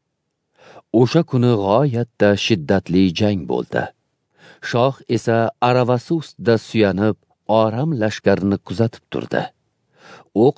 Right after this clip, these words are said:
tekkan joydan aravaning ichiga qon oqardi. Kechga tomon borib,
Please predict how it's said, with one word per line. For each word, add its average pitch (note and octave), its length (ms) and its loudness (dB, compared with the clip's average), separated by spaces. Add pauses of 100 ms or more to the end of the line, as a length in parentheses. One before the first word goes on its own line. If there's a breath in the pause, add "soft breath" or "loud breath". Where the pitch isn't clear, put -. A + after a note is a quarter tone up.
tekkan A#2 480 0
joydan G#2 480 0 (200)
aravaning A2 680 0
ichiga F#2 380 -2 (120)
qon F#2 320 -2
oqardi. - 560 -6 (960 loud breath)
Kechga C#3 420 0
tomon A2+ 400 0
borib, B2 340 2